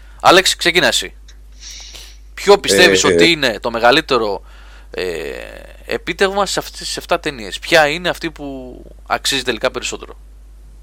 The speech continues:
Speaker 2: Ε, καλά, νομίζω ότι σχεδόν όλοι θα πούμε το πέντε,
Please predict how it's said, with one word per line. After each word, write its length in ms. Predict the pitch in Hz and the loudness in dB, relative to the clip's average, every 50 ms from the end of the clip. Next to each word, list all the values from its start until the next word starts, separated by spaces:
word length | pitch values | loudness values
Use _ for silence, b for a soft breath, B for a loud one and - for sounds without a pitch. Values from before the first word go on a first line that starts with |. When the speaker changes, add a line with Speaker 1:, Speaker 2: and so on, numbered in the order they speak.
| - - - | -20 -20 -20
Speaker 2:
Ε, 60 | - - - | -20 -12 -2
καλά, 260 | - 139 143 139 123 101 | 2 4 6 6 4 4
νομίζω 300 | 104 104 110 117 123 143 | 2 2 2 4 4 4
ότι 640 | 135 131 131 123 123 127 127 120 123 117 113 107 - - - | 4 4 0 2 4 4 4 4 2 0 -2 -4 -6 -12 -6
σχεδόν 440 | - - - - 110 104 127 131 131 | -4 -2 2 2 4 6 6 6 8
όλοι 200 | 117 123 139 135 | 6 6 6 4
θα 140 | 135 135 - | 2 -2 -2
πούμε 260 | - 131 127 131 127 | 0 2 2 2 2
το 80 | 123 110 | 2 0
πέντε, 480 | - - 120 113 107 87 80 85 85 | 4 6 4 4 4 2 -2 -4 -4